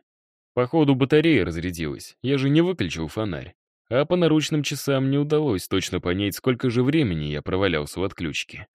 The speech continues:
Но вроде как сейчас ночь, хотя вряд ли теперь для меня это важно.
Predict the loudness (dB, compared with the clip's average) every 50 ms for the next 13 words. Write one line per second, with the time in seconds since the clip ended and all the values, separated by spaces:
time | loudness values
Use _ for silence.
0 | _ _ _ _ _ -2 0 2 2 4 2 2 2 2 0 0 2 2 2 2
1 | 0 -2 -2 0 0 0 0 0 -2 -4 -4 -2 -2 -2 -2 -4 -6 -10 -14 _
2 | _ _ _ _ _ _ -4 0 2 2 4 4 4 2 2 2 0 -2 -2 -2
3 | -2 0 0 0 0 0 0 0 0 2 2 2 0 0 0 0 -2 0 -2 -2
4 | -4 -6 -10 -14 -14 -16